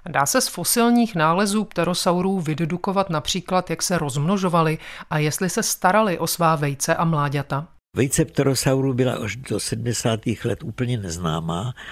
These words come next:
Speaker 2: a v jednom roce devatenáct set sedmdesát se objevila první vejce jednak v těch vrstvách té severovýchodní Číny, v tom Jixiangu, a potom i v poněkud mladších vrstvách v Argentíně.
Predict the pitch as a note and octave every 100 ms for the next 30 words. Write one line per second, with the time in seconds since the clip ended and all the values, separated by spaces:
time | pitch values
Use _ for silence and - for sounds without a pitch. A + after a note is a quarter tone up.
0 | - - F#2 B2 C#3+ E3 A#2+ F2+ - A#2+
1 | A2 A#2+ A#2 A#2+ B2+ B2+ G#2 G#2 A2 G#2
2 | F#2+ - A2+ B2+ - B2+ A2+ G#2 A#2+ A#2+
3 | C3+ C3 - A2 B2 C3+ C3+ A#2+ F#2 A2
4 | - C3+ A2 A#2 A#2+ - C3+ G2 E2 -
5 | - A2+ A2+ - A#2 G#2 A2+ G#2 A2+ A#2
6 | G#2 A#2 A#2+ A2 - C#2+ D#2 G2 - G#2+
7 | D#2+ D2+ - F#2+ E2 E2 G2 C3+ - -
8 | - - - E2+ A#2+ C#3 C3 C3 - C#3+
9 | C#3+ - C3 B2 - - D#2+ F#2 - -
10 | A#2+ - G#2+ - A2 G#2+ A2 - - -
11 | A#2 D#2+ G2 G#2 D#2 D2 D2 -